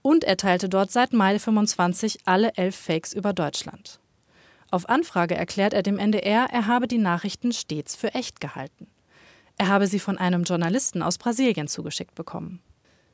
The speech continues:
Nach Recherchen des N D R handelt es sich dabei um dieselbe Person, die die Geschichte über das Fußballstadion in Belém in die Welt gesetzt hat.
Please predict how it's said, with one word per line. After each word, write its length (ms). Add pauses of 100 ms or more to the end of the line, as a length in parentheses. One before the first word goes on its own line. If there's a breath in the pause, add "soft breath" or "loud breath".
(140)
Nach 220
Recherchen 400
des 140
N 160
D 80
R 300
handelt 300
es 120
sich 160
dabei 300
um 140
dieselbe 460
Person, 540 (200)
die 80
die 140
Geschichte 440
über 240
das 140
Fußballstadion 760
in 140
Belém 300
in 100
die 120
Welt 200
gesetzt 400
hat. 260